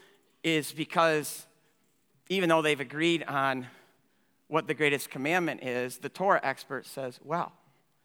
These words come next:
Jesus, who is my neighbor? Who is the person that I'm commanded to love as myself?" And Jesus tells this parable to answer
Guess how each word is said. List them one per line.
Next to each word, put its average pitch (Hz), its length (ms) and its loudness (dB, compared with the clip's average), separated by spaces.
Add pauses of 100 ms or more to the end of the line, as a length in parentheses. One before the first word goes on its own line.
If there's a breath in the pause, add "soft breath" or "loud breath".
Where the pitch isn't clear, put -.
(140)
Jesus, 123 540 -8 (1500)
who 233 100 -6
is 196 100 -6
my 151 100 -2
neighbor? 113 320 -8 (2500)
Who 277 160 0
is 240 140 -2
the 180 80 -4
person 180 340 -2
that 180 80 0
I'm 160 140 0
commanded 151 420 -4
to 160 80 -10
love 123 220 0
as 117 100 -10
myself?" 107 500 -12 (2500)
And 151 120 -10
Jesus 165 420 -6
tells 170 400 -2
this 160 160 -12
parable 165 460 -6
to - 200 -12
answer 156 460 -6